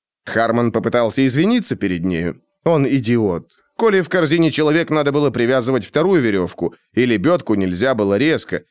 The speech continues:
надо было потихонечку. "Прости, Низа, что тебе такой дурачина достался". Низа так и не поняла, что стала жертвой несчастного случая. Она решила, Харман намеренно порвал веревку. Она обняла его, поцеловала в щеку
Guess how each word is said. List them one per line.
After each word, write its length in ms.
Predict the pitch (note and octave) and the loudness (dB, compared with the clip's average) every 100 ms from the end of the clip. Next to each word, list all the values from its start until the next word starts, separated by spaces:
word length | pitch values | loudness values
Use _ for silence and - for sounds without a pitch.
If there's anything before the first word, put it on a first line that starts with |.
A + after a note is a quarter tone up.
| _ | _
надо 260 | F#2 F2 F2 | -4 -2 -2
было 260 | F#2+ F#2 F2 | 0 0 -2
потихонечку. 1000 | - G2+ G#2+ - F3+ B2 E2+ - - - _ | -4 -4 -2 0 2 2 -2 -10 -16 -20 _
"Прости, 520 | D3+ F#3 - - A3 G#3 | -2 -2 -2 0 2 2
Низа, 340 | G#3 D3 B2+ | 2 2 0
что 160 | - A#2+ | -2 -2
тебе 220 | A#2 A#2 | 0 -2
такой 260 | A2+ C#3 | 0 -2
дурачина 500 | B2+ B2+ A2+ D3 C#3+ | 0 -2 -2 0 0
достался". 680 | A#2+ F#2+ - F2+ D#2 - - - _ _ _ _ _ _ | 0 -4 -2 -2 -2 -6 -10 -12 _ _ _ _ _ _
Низа 340 | - C#3 C3 A2 | -2 0 0 -2
так 200 | F2+ G2 | -4 -2
и 60 | |
не 100 | G2 | -4
поняла, 440 | F#2 G#2 A2 B2 F#2+ | -2 -2 0 0 -2
что 180 | - F#2+ | -4 -6
стала 340 | - G2 F#2+ | -2 0 0
жертвой 400 | F#2 B2+ F#2+ G2 | 0 -2 -2 -2
несчастного 580 | G2 F2+ G#2+ E2 F2+ F#2 | -2 -2 -2 -2 -4 -4
случая. 580 | - A#2 A2+ - F2+ - _ _ | -4 -2 -2 -2 -4 -6 _ _
Она 240 | E3+ G#3+ A3+ | -2 0 0
решила, 420 | G#3 C3+ G2 E2+ _ _ | 0 0 -2 -4 _ _
Харман 480 | - D3 D3 C#3 C3 | -2 0 2 2 2
намеренно 520 | C3+ D#3 E3+ D3 A#2+ | 2 2 2 0 0
порвал 360 | G#2 F#2 F2+ | -2 0 0
веревку. 520 | F2+ F#2 E2+ - - - _ _ | 0 -2 -4 -8 -18 -20 _ _
Она 280 | F#2+ G2 F#2+ | -6 -4 -2
обняла 480 | F#2 F#2+ F2+ A2+ C#3 | -2 -2 0 0 2
его, 280 | B2 G2 D#2 | 0 -2 -2
поцеловала 640 | B2 - F3+ G3 A3 G#3 | -2 0 0 2 2 0
в 60 | - | -2
щеку 460 | - G#3 G#3 C3+ | 0 0 -2 -6